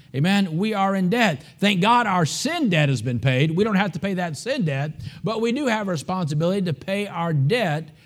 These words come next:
to a lost and dying world and be a witness for them.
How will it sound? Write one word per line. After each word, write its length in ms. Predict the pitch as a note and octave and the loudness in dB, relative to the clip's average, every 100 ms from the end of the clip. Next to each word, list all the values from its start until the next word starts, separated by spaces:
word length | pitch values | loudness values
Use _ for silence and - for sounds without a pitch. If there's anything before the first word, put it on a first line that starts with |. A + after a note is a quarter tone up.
| _ - | _ -4
to 180 | D#3 | -2
a 20 | D#3 | 0
lost 380 | D#3+ E3 D#3+ | 0 0 0
and 160 | E3 D3+ | 0 2
dying 420 | D#3 D#3+ D3+ D3 - - - | 2 2 2 2 -2 -12 0
world 600 | B2 G3 E3+ C#3 C3+ B2 - - - | 4 6 8 8 6 0 -10 -12 -2
and 240 | D3 C#3 | 2 4
be 340 | D#3 D#3 D#3 D3+ | 4 4 2 0
a 100 | C#3+ | 0
witness 420 | C#3 F3 C3+ C3 | 2 2 0 -2
for 160 | - C#3 | 0 4
them. 460 | D3+ D3 A2 D#2 | 6 6 4 -4